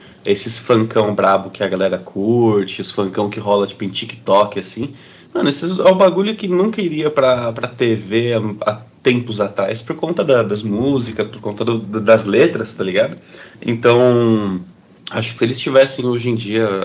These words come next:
ativos, mano, ia ser muito nesses lances do tipo, os caras têm muito sucesso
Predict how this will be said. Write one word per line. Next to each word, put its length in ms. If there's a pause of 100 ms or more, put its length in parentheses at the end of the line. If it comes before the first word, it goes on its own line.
ativos, 580
mano, 280
ia 160
ser 180
muito 300
nesses 360
lances 400
do 100
tipo, 640 (380)
os 100
caras 200
têm 120
muito 460
sucesso 1040